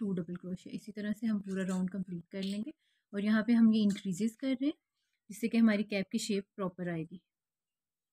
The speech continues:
जैसे कि आप देख सकते हैं third row भी complete हो चुकी है और simple हमने first stitch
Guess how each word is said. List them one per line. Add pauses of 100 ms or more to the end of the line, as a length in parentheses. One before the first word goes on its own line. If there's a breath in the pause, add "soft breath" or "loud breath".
(1160)
जैसे
कि
आप
देख
सकते
हैं
third
row
भी
complete
हो
चुकी
है
और
simple
हमने
first
stitch